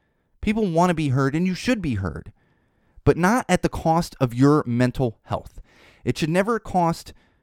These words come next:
your mental health, especially when you're most likely not gonna convince someone otherwise. That's the important thing to remember. S-, scroll along. Scroll along.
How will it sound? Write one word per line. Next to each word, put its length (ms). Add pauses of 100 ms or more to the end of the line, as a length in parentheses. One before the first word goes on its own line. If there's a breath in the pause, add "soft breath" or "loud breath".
(1200)
your 160
mental 360
health, 360 (1000)
especially 680 (380)
when 200
you're 120
most 240
likely 280
not 240
gonna 140
convince 380
someone 300
otherwise. 560 (1300)
That's 340
the 100
important 380
thing 200
to 100
remember. 460 (760)
S-, 260 (200)
scroll 380
along. 320 (1400)
Scroll 400
along. 320